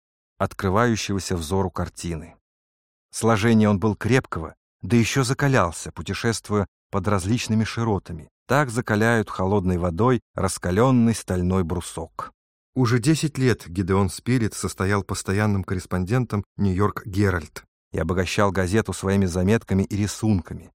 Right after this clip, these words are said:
Он одинаково хорошо владел пером литератора и карандашом рисовальщика. В ту минуту, когда его захватили в плен,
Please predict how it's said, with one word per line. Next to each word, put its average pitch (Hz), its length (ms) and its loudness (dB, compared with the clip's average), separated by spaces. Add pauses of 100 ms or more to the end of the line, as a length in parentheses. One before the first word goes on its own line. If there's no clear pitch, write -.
(220)
Он 110 140 2
одинаково 101 440 2
хорошо 98 340 -2
владел 92 320 0
пером 95 300 0
литератора 90 580 -2 (340)
и 107 60 -2
карандашом 98 640 0
рисовальщика. 95 920 -4 (380)
В - 100 -14
ту 160 100 4
минуту, 160 380 4
когда 101 260 0
его 101 160 2
захватили 101 540 0
в - 100 -12
плен, 139 300 2